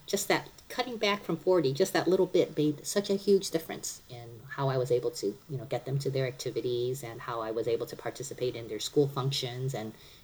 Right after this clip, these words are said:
volunteer at their schools and things like that. It made such a huge difference. I wouldn't give that time, I wouldn't give that back. I wouldn't, I don't regret any of that, you know, and maybe I was,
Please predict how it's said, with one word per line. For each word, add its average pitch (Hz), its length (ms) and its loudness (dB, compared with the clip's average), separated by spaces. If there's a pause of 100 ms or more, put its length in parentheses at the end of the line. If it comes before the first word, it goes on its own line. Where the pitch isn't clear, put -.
(140)
volunteer 139 520 4
at 135 120 -2
their 123 120 -2
schools 120 400 0
and 110 100 -8
things 117 200 -10
like 110 180 -8
that. 120 200 -6
It 165 140 -4
made 170 180 0
such - 380 -2
a - 20 -2
huge 156 240 2
difference. 139 400 -4
I 160 60 2
wouldn't 170 260 4
give 143 140 6
that 113 180 -4
time, 117 300 -8
I 147 80 2
wouldn't 160 220 0
give 135 100 0
that 117 240 -6
back. - 400 -8
I 127 100 -6
wouldn't, 131 320 0 (840)
I 165 60 6
don't 165 120 4
regret 139 300 4
any 127 220 4
of 104 100 -6
that, 73 200 -8 (440)
you 190 140 -2
know, 123 100 -4
and 127 100 -2
maybe 147 260 6
I 131 100 4
was, 135 280 2